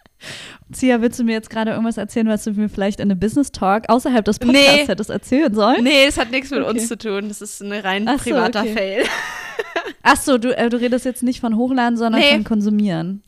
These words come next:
Speaker 2: Von
Speaker 1: Ah ja,
Speaker 2: Konsumieren.
Speaker 1: okay, es geht nicht um unseren Podcast. Ich
Speaker 2: Nee,
Speaker 1: verstehe.
Speaker 2: es geht nicht um unseren Podcast. Bei Podimo laufen, also da laufen halt viele so exclusive Podimo-Podcasts. Und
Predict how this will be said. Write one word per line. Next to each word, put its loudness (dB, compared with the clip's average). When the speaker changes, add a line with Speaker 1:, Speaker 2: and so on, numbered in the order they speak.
Speaker 2:
Von -2
Speaker 1:
Ah 0
ja, 2
Speaker 2:
Konsumieren. 0
Speaker 1:
okay, 0
es -6
geht -6
nicht -6
um -6
unseren -8
Podcast. -12
Ich -8
Speaker 2:
Nee, 2
Speaker 1:
verstehe. 2
Speaker 2:
es -4
geht -4
nicht -6
um -8
unseren -8
Podcast. -14
Bei -8
Podimo -8
laufen, -6
also -8
da -8
laufen -2
halt -6
viele -6
so -6
exclusive -10
Podimo-Podcasts. -12
Und -8